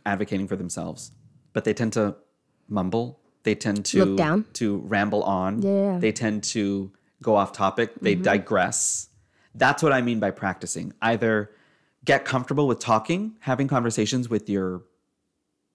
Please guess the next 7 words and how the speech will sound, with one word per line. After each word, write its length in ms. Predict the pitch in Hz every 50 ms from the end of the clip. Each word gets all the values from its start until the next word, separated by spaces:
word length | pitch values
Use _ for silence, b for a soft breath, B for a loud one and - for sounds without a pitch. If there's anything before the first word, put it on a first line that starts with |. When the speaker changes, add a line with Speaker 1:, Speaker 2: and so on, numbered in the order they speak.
| _ _ _ _ _ _ _ _ _ _ _ _ _ _ _ - _ _ - - - - _ _ - - - - -
Speaker 2:
Colleagues. 540 | - - 180 156 117 82 73 - - - - _ _ _ _ _ _ _ _ _ -
Speaker 1:
call 260 | - 123 117 110 101
it 60 | -
with 220 | 101 110 104 - -
your 560 | 101 98 95 95 95 95 92 92 92 92 90 - _ _ _ _ _ _ _ _ _ _ -
Speaker 2:
Thought 180 | 185 175 160
partners. 480 | - 180 - - - - 190 - - -